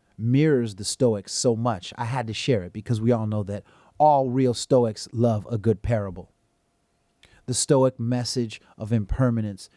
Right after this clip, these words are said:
and the beauty of how fortune comes and goes through the course of our lives is always ever present.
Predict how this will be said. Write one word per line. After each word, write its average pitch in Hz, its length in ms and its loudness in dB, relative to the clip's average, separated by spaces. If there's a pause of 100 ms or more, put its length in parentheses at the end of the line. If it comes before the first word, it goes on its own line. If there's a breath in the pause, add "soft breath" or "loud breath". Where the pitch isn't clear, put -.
(120)
and 113 140 -4
the 107 60 0
beauty 120 340 2
of 101 100 -6
how 101 180 -12
fortune 135 560 0
comes 120 340 -8
and 98 180 -6
goes 160 640 2 (1300)
through 101 120 -10
the 110 60 -8
course 143 300 2
of 113 120 -6
our 101 120 -6
lives 135 680 0 (320)
is 110 180 -16
always 113 440 2
ever 98 240 -12
present. 98 460 -10